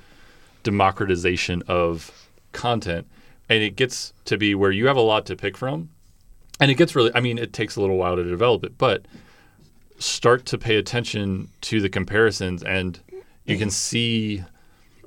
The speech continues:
how things line up, and you can start to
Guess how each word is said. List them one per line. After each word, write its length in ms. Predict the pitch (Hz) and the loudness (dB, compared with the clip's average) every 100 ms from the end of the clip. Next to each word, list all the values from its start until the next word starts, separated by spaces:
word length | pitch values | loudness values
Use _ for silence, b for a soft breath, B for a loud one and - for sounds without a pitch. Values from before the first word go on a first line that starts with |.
| B B B B B _ - | B B B B B _ -16
how 360 | - - 117 107 | -6 0 2 2
things 640 | - 107 104 104 98 - | 0 -4 -2 -4 -8 -12
line 540 | 110 101 95 92 90 92 | -8 -4 -2 0 -2 -2
up, 260 | 101 - | -2 -2
and 120 | 117 110 | -2 -4
you 80 | |
can 140 | 101 101 | -2 -4
start 260 | - 127 | 0 -2
to 220 | - 110 | 0 -2